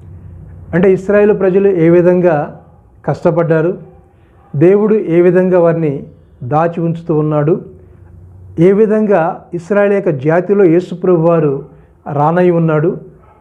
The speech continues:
అన్న విషయాలు ఇందులో రాయబడ్డాయి. కాబట్టి కొన్ని వెనక, కొన్ని ముందు అలా ఉన్నాయి. ఆ విషయాలు జ్ఞాపకం చేసుకున్నప్పుడు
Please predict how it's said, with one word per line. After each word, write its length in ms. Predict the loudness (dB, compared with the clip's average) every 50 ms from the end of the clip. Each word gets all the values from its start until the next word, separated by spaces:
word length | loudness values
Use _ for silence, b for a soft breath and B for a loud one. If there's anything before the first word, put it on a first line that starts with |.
| b -4
అన్న 160 | -2 0 2
విషయాలు 340 | 0 0 0 0 0 2 2
ఇందులో 280 | 2 2 2 2 2
రాయబడ్డాయి. 580 | 2 2 0 0 0 -2 -2 -4 -4 -6 -8 -10 -16 b b b b b b b b _ _ -2
కాబట్టి 540 | 0 0 0 0 0 0 -2 -2 -2 -4 -8 -14 _ _ _ _
కొన్ని 300 | 0 0 2 2 0 0
వెనక, 460 | 0 0 0 0 0 0 0 0 0
కొన్ని 340 | 0 -2 -2 -2 -2 0 -2
ముందు 340 | -2 -2 0 0 2 2 2
అలా 240 | 2 0 0 0 0
ఉన్నాయి. 400 | -2 -2 -2 0 0 -2 -2 -4 -10 -18 b b b b b b b b -4 0
ఆ 40 | 0
విషయాలు 440 | 2 0 0 0 0 0 2 0
జ్ఞాపకం 420 | 0 0 0 -2 -2 -2 -4 -4 -4
చేసుకున్నప్పుడు 720 | -4 -4 -6 -6 -6 -6 -4 -2 -2 -2 0 -2 -2